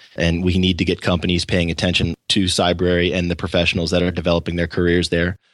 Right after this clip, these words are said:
But no, this is a lifelong commitment. You know, we, we are working hard to,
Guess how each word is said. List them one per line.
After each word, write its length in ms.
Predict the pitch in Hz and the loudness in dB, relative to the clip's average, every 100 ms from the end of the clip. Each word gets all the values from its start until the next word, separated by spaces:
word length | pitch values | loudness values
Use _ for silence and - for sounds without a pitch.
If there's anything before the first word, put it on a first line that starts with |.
| _ | _
But 200 | 101 98 | -2 0
no, 240 | 101 107 101 | 2 2 2
this 160 | 117 | 0
is 80 | 120 | 0
a 80 | 110 | 0
lifelong 480 | 95 95 95 95 92 | 0 -2 0 -2 -2
commitment. 500 | - 90 82 82 95 | -2 -2 -2 -4 -2
You 80 | |
know, 100 | 90 | 0
we, 240 | 90 95 95 _ _ - | 2 0 -2 _ _ -2
we 120 | 107 | 0
are 80 | 107 | 2
working 340 | 107 101 101 | 0 -2 -4
hard 360 | 90 95 95 90 | 0 2 2 0
to, 480 | - 92 90 87 | 0 2 2 0